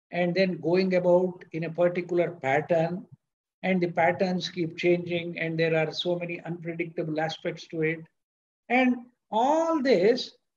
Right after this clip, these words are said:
we can very closely correlate to one's own life. If we look at our life, we see these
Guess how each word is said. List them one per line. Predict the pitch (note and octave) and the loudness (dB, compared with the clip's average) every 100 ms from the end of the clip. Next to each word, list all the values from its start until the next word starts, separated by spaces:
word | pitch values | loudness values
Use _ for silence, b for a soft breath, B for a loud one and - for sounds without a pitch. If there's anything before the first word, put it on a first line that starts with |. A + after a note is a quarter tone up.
| _ _ _ _ | _ _ _ _
we | A3+ | -2
can | B3 B3+ A#3+ | 2 4 4
very | A3+ D4+ | 4 4
closely | - A#3+ A#3 A#3 B3 C4 | 2 6 6 6 2 0
correlate | G3+ G3+ A3 G#3+ G#3+ | 4 4 6 4 2
to | G#3+ | 0
one's | F#3 F3 F3 | 0 0 -2
own | F3+ | -4
life. | D3 C3+ A#2 - _ _ _ _ _ _ _ - | -2 -2 -4 -12 _ _ _ _ _ _ _ -12
If | G3 | -6
we | C4 | -2
look | C4 C4+ | -2 -2
at | E4+ C4 | -2 2
our | A#3+ G3+ | 4 4
life, | F3+ E3+ D3+ A#3 - _ _ _ _ - | 4 2 2 -4 -10 _ _ _ _ -8
we | G3+ A#3+ | 0 2
see | - B3+ B3+ | 2 2 2
these | A#3+ G3 | 2 2